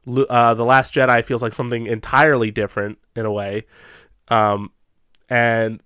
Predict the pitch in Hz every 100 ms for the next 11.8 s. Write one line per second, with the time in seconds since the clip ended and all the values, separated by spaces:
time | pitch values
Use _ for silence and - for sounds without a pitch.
0 | _ _ 127 127 127 123 120 113 120 131
1 | 135 127 - 131 127 117 110 120 107 98
2 | _ _ - 127 - - - 131 131 120
3 | - 127 - 156 147 147 135 139 135 135
4 | 139 - - 131 123 127 120 113 117 113
5 | 107 107 107 107 113 110 104 - 107 -
6 | - - 156 160 104 - _ - - _
7 | _ - 117 104 123 - 131 117 170 -
8 | 165 135 131 131 127 - 208 190 - 127
9 | 120 123 123 117 127 127 117 120 120 117
10 | - 110 - 180 120 85 - - _ -
11 | 117 113 110 120 120 117 117 117